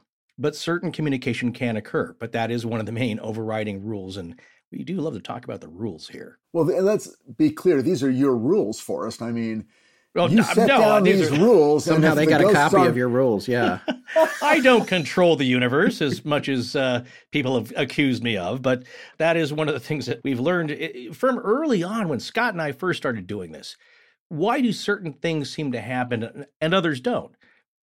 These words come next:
Speaker 1: That would logically take place. You have an evil entity. Why can't they directly harm you? Doesn't seem they can, but they can indirectly. They can whittle away at you. They can try to make you crazy.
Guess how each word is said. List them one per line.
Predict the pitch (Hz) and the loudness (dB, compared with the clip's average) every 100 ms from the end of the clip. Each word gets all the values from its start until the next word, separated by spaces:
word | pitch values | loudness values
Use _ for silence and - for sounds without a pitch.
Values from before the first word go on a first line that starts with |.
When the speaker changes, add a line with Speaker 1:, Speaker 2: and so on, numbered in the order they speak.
| - | -10
Speaker 1:
That | 208 185 175 | -2 0 0
would | 180 | -2
logically | 160 190 214 165 127 | 0 0 0 -4 -6
take | 127 98 - | -4 -8 -8
place. | 104 76 - | -12 -12 -8
You | 139 151 | -4 -2
have | 156 | -2
an | 170 | -2
evil | 196 208 202 | -2 0 0
entity. | 202 160 120 | -2 -4 -8
Why | 92 131 156 156 151 | -8 -4 -2 -2 -4
can't | - 156 | -6 -6
they | 151 | -6
directly | 131 139 135 151 127 | -4 -2 -4 -4 -6
harm | 110 104 78 | -6 -8 -10
you? | 73 - _ _ _ _ _ _ | -16 -20 _ _ _ _ _ _
Doesn't | 139 156 | -4 -4
seem | 165 202 | -2 -2
they | 160 | -2
can, | - 302 220 117 127 | -4 -4 -2 -2 -6
but | 127 175 175 | -4 -4 -2
they | 180 170 | -4 -4
can | - 214 208 - | -4 -2 -2 -2
indirectly. | 220 277 240 127 98 - - - _ _ _ _ 139 | -2 0 0 0 -4 -8 -20 -20 _ _ _ _ -4
They | 156 | -2
can | 170 131 | -2 -2
whittle | 110 175 190 | -2 0 0
away | 175 156 190 208 | -2 -2 -2 -2
at | - | -4
you. | - 147 - _ _ _ _ | -8 -14 -16 _ _ _ _
They | 139 147 | -2 -2
can | 147 147 139 131 127 | -2 -6 -4 -4 -4
try | 123 156 | -6 -6
to | 170 | -2
make | 180 170 | -2 -4
you | 156 | -8
crazy. | - 196 226 151 - - | -4 -2 -2 -4 -8 -16